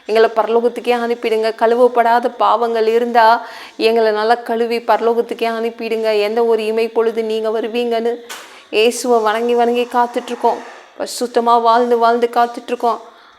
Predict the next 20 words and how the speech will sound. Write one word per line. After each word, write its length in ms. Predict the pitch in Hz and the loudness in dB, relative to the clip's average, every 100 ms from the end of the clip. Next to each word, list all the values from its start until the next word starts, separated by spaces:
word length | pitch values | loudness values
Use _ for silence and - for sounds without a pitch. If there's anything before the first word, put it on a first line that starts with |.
| _ | _
அந்த 300 | 208 233 247 | -4 0 4
ஒரு 200 | 247 233 | 4 2
இமை 200 | 233 233 | 0 -2
பொழுதுல, 720 | 226 233 226 220 220 233 247 - - _ _ - | 0 0 2 2 4 2 0 -8 -20 _ _ -4
பா, 320 | 220 220 226 - - - - - - | 0 0 -2 -10 -20 -20 -20 -20 -12
உங்களுக்கு 440 | 196 214 220 220 214 | -2 2 2 2 2
ஒப்பான 680 | 214 214 254 240 247 254 - - - - _ | 2 2 2 4 4 2 0 -8 -20 -20 _
உடம்பு 600 | 214 196 226 233 233 - _ _ _ _ _ _ | -4 -2 2 0 -2 -10 _ _ _ _ _ _
எங்களுக்கு 680 | - 208 226 220 220 226 226 | -4 0 0 2 2 2 0
கொடுக்கப்படும். 460 | 233 233 233 233 214 | 0 0 0 0 2
அதை 220 | 196 196 | 2 0
பெற்றுக்கொண்டு 600 | 190 190 - 247 226 220 | -2 -4 -6 -4 -2 -2
மதிய 320 | 226 202 220 | -4 -4 -2
வானத்துல 320 | 226 220 214 226 | -2 -2 -4 -4
உங்களை 260 | 220 196 | -2 -4
சந்திக்க 440 | 202 208 208 208 220 | -6 -8 -10 -4 0
வருவோம். 400 | 214 220 226 214 - - - | 0 2 0 -2 -12 -18 -10
அந்த 240 | 202 202 202 | -4 2 4
தருணத்தை 640 | 208 196 233 233 233 226 | 4 4 4 2 2 2
நாங்க 580 | 226 208 214 214 226 | 2 0 2 4 4